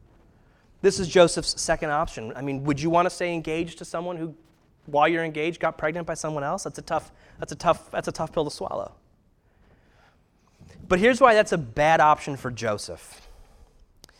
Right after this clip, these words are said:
Because word gets around. One day Mary starts to show.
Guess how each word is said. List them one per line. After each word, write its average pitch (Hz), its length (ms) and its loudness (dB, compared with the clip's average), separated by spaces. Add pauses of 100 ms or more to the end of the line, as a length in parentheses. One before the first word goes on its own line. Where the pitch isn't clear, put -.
(460)
Because 151 280 -4
word 185 600 2 (240)
gets - 340 0
around. 98 480 -6 (1400)
One 196 240 6
day 196 140 6
Mary 170 260 4
starts 160 340 0
to 170 80 -10
show. 208 540 2